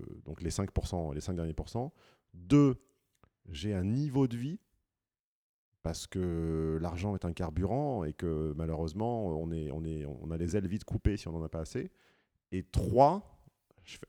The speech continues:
<laughs> je, je rigole parce que je fais un triangle avec mes doigts, il est pas très, euh, oui, il est pas mal là.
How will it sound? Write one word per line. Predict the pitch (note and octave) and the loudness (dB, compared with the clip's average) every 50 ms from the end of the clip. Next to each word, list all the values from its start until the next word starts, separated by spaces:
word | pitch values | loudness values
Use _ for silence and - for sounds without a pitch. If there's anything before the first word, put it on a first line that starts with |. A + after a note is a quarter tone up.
| - D#2 | 4 8
<laughs> | - - - - - - - - - - - | 8 8 8 6 2 -14 -20 -20 -14 -8 -4
je, | F2+ - - F#2 | -2 -2 0 0
je | E2 F#2 | 0 0
rigole | F#2 G#2+ B2 A#2+ | 2 2 2 2
parce | G#2 F2+ | 0 -2
que | - | -4
je | F2+ - | -4 -2
fais | - F2+ | -2 -2
un | E2+ | -2
triangle | - - - G2 G2+ G2+ F#2 | -2 -2 0 0 2 2 2
avec | F2 - - | 0 0 0
mes | E2 E2 E2+ | -2 -2 0
doigts, | E2 F2+ F#2+ G2 F2+ F2 | 2 2 2 2 0 -2
il | E2 D2+ C#2+ | -4 -4 -4
est | C#2+ | -6
pas | - F2+ | -6 -6
très, | - - - F2+ E2+ | -8 -6 -4 -4 -4
euh, | D#2+ D2 C#2+ C#2 C#2 C#2 C#2 C2+ - - - - - - | -2 -2 -4 -4 -4 -6 -6 -8 -10 -14 -16 -16 -8 -4
oui, | B2 | -4
il | D#3 | -2
est | D3+ | 2
pas | - A#2+ | 2 4
mal | F2 G2 A2+ | 4 4 2
là. | G2 - | 2 -2